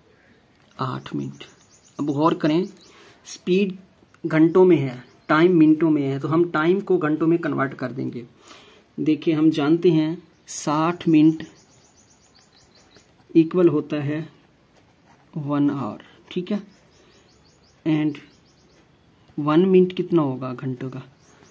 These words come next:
तो ये साठ इधर आके डिवाइड हो जाएगा, वन ओवर साठ, ये घंटे हो जाएंगे एक मिनट में। And इसी तरह जब हम लिखेंगे बारह मिनट,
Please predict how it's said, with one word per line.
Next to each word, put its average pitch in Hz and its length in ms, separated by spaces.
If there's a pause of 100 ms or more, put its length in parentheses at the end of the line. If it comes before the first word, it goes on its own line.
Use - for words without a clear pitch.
(340)
तो 147 60
ये 147 200
साठ 139 360
इधर 139 200
आके 127 240
डिवाइड 131 380
हो 170 100
जाएगा, 156 360 (320)
वन 143 200
ओवर 139 220
साठ, 139 380
ये 143 160
घंटे 135 340
हो 196 80
जाएंगे 185 400
एक 147 140
मिनट 139 260
में। 131 100 (760)
And 147 120
इसी 175 320
तरह 135 320 (180)
जब 156 160
हम 160 140
लिखेंगे 160 380
बारह 139 360
मिनट, 202 320